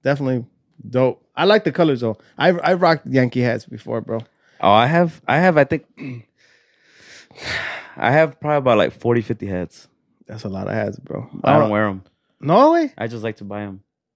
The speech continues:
Speaker 2: See, I'll wear this one. The month is up. I buy a new one for the next month.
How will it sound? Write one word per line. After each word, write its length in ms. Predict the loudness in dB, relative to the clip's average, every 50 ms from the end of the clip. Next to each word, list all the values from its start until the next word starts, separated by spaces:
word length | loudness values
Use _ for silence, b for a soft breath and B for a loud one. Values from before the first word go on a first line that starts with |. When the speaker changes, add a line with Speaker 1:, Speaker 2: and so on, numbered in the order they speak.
| _ _ _ _ _ _ _ _ _ _
Speaker 2:
See, 160 | 0 4 4
I'll 160 | 6 6 6
wear 120 | 4 2 2
this 200 | 2 0 -2 -2
one. 260 | -4 -4 -6 -6 -10 _ _ _ _ _ _ _ _ _ _
The 100 | -4 -2
month 220 | 0 2 2 2 0
is 140 | 0 2 2
up. 260 | 2 2 0 _ _ _ _ _ _ _ -6
I 60 | -4
buy 140 | 0 2 2 2
a 60 | 2
new 140 | 0 -4 -6
one 100 | -8 -8
for 120 | -10 -12
the 100 | -12 -10
next 280 | -8 -10 -10 -10 -10 -10
month. 220 | -10 -10 -10 _